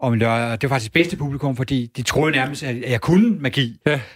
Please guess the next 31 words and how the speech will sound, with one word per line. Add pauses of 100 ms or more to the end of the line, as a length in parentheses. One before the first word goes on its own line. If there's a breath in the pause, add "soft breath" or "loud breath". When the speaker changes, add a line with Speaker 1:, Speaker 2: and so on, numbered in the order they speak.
Speaker 1:
Fordi
de
har
aldrig
set
en
hvid
due
før,
så
alene
det, (340 loud breath)
at
jeg
kunne
trylle
de
der
hvide
duer
frem,
så (160)
de
troede,
jeg
var (200 loud breath)
he-,
nærmest,
jeg
var
heksedoktor.